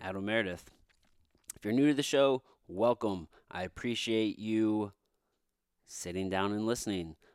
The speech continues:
or doing whatever the fuck you're doing and listening. I appreciate you listening and joining me on this journey. Thank you so much. If you are not new, how's it going? Thanks again. Good to see ya.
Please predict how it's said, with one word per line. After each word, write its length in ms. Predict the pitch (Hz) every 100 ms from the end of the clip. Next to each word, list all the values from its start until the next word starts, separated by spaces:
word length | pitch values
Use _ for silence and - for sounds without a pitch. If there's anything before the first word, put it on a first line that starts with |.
| _ -
or 440 | 90 90 90 87
doing 240 | 80 117
whatever 180 | 143 139
the 80 | 127
fuck 240 | - 120
you're 80 | 113
doing 200 | 110 104
and 80 | 98
listening. 360 | 98 95 92 -
I 140 | 107
appreciate 880 | 127 - 175 170 - 165 156 151 -
you 240 | 139 143
listening 760 | 127 123 131 - 120 110 95 82
and 160 | 87 95
joining 640 | 98 98 95 90 80 76 _ - _ -
me 160 | 92
on 220 | 90 92 90
this 180 | 87
journey. 600 | - - 85 85 80 - _
Thank 220 | 90 87
you 80 | 87
so 220 | - 90
much. 280 | 90 85 - 87
If 220 | 92 -
you 280 | 104 101 98 - - -
are 120 | 101 123
not 260 | 139 -
new, 340 | 113 104 87 80 _ _ _ _ _ _ _ _ _
how's 220 | 90 95
it 40 | 92
going? 360 | 101 90 80 78 _ _ _ _ _ _ -
Thanks 240 | 87 -
again. 320 | 87 95 80 76 _ _ _ _
Good 160 | - 87
to 80 | 87
see 240 | 98 95
ya. 120 | 80